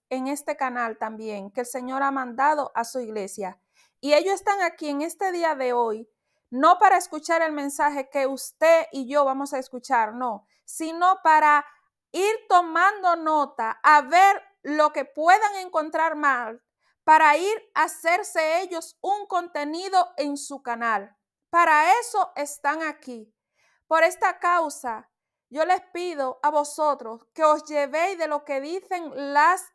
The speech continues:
Escrituras, porque estas personas no sirven a Dios.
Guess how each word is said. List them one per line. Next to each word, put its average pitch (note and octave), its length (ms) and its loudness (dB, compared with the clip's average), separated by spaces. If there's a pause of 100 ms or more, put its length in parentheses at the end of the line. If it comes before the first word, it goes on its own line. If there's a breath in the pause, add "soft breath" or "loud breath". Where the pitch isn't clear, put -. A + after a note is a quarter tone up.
Escrituras, C4+ 1000 -6 (540)
porque D4+ 520 0
estas F#4+ 420 0
personas D#4 580 -4
no F4 240 -4
sirven F4+ 720 -4
a C4+ 100 -2
Dios. C4 480 -4